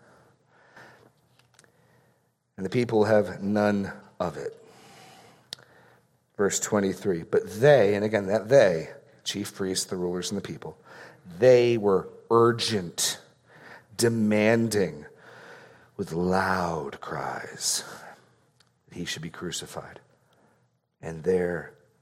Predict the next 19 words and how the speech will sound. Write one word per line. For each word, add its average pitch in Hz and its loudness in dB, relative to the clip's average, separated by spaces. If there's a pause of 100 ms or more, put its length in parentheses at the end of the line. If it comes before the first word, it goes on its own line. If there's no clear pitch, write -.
voices 78 -6 (720)
prevailed." 69 -14 (2500)
This 104 -4
Roman 135 2
leader, 117 2
again, 123 2
we 104 0
see - -2
his 104 2
corruption, 104 2
his 87 -4
weakness. 92 -4
He's 90 -8
a - -12
coward, 92 -2 (1900)
is 107 -4
bullied 101 2 (580)
by 104 0
this 104 0